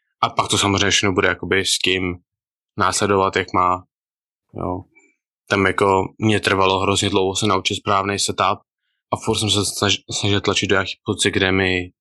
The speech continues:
která mi není příjemná, ale přišlo mi, že by měla být správná.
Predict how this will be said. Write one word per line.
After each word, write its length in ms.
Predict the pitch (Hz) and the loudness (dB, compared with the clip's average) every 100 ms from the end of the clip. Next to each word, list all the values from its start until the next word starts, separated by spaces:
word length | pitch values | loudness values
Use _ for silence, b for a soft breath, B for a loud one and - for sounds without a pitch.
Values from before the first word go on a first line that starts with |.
| _ _ | _ _
která 160 | 117 107 | -2 0
mi 100 | 101 | 0
není 220 | 101 101 | 0 -2
příjemná, 600 | - 107 101 107 107 110 - _ _ _ _ _ _ - _ - | -2 0 0 0 0 -2 -6 _ _ _ _ _ _ -20 _ -2
ale 200 | 120 107 | -2 -2
přišlo 380 | - - 110 101 | -2 0 0 0
mi, 140 | 98 | 0
že 100 | 98 | 0
by 140 | 98 | 0
měla 360 | 95 101 98 95 | 0 0 2 2
být 220 | 98 98 | 0 -4
správná. 680 | - - 90 92 107 107 110 | -4 0 0 0 0 0 -2